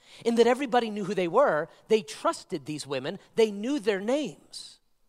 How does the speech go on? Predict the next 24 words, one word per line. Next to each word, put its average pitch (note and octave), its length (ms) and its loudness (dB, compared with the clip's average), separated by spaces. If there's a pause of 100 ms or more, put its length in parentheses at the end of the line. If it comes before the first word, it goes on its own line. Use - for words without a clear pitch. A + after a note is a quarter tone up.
(480)
And A#3+ 100 -2
so B3 200 4
Luke C#4 340 0
is B3 140 -6
going B3 260 4
out A3 140 8
of F#3 80 -8
the F#3+ 80 -2
way D4 160 4
to B3+ 80 -4
say, F#3 260 -2 (160)
you G#3 120 -6
have B3+ 200 2
to D4 80 4
understand A#3+ 460 -2
who B3+ 200 -2
it F#3+ 120 2
was F3 400 4 (160)
who A3+ 160 -6
first - 340 2
looked G#3 220 -2
into F3+ 160 -6
the D#3 100 -14
tomb. B3+ 360 -8